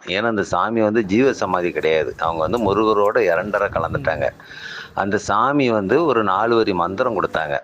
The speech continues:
அந்த மந்திரம் தான் இப்ப சொன்னது. இந்த மந்திரத்தை சொல்லி எல்லா மக்களும் வழிபாடு பண்றாங்க. நிறைய அதிசயம் நடக்கு. அவங்களுக்கு கடன் அடைப்படுது, நோயிலிருந்து வெளியே வராங்க,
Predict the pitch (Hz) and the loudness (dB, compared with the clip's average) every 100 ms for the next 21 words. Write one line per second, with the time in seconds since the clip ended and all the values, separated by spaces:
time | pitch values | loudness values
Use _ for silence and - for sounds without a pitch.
0 | - 87 87 85 90 98 113 87 78 78 | -6 -4 -2 -2 -2 0 0 -2 -2 -2
1 | 80 78 69 - - - - - - 98 | -2 -2 -4 -10 -20 -20 -20 -10 -4 0
2 | 98 104 135 135 113 110 123 143 98 107 | 0 0 -2 -2 0 0 2 2 2 2
3 | 120 107 98 120 123 98 95 113 107 95 | 0 0 -2 -2 0 0 2 0 0 -2
4 | 90 95 92 101 104 80 82 110 104 80 | 0 -2 0 0 0 -2 0 0 0 0
5 | 87 104 90 78 80 69 - - 85 85 | -2 -2 -2 -2 -4 -4 -4 -4 -2 0
6 | 80 76 85 92 98 87 85 85 80 80 | -2 -2 -2 -2 -2 -2 -2 -2 -2 0
7 | 85 82 82 92 101 98 95 92 82 82 | 2 0 0 0 0 0 0 0 0 2
8 | 85 80 80 78 80 78 | 2 2 0 0 0 0